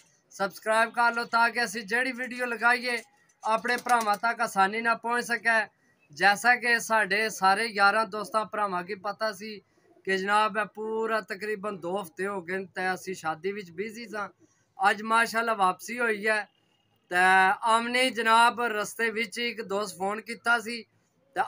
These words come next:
अपनी पसंद ने कबूतर कढ के आंदे न,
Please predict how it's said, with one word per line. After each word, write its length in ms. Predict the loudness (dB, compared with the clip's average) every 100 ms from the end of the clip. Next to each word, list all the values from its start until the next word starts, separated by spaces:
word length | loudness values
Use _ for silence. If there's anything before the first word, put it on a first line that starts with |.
| 2
अपनी 280 | 2 0 -6
पसंद 380 | 0 2 2 0
ने 120 | -2
कबूतर 460 | -2 -12 -10 -10 0
कढ 260 | 2 2
के 100 | 2 4
आंदे 320 | 2 4 -2
न, 120 | -2